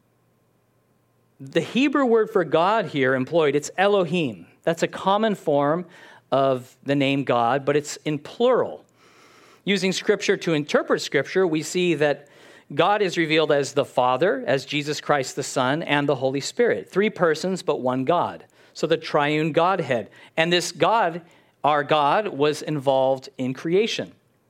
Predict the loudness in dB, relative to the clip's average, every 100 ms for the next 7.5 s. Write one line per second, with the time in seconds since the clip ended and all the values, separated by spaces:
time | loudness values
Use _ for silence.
0 | _ _ _ _ _ _ _ -8 -2 0
1 | 2 0 0 -2 -2 0 0 0 -4 -2
2 | 0 2 2 2 2 2 2 2 2 2
3 | 2 4 2 0 -6 -20 -20 -20 -20 -10
4 | 0 0 2 0 0 -2 0 0 2 0
5 | -2 0 2 2 2 0 0 0 -2 -2
6 | 0 0 0 -2 0 0 0 -2 -4 -2
7 | -2 0 -2 -4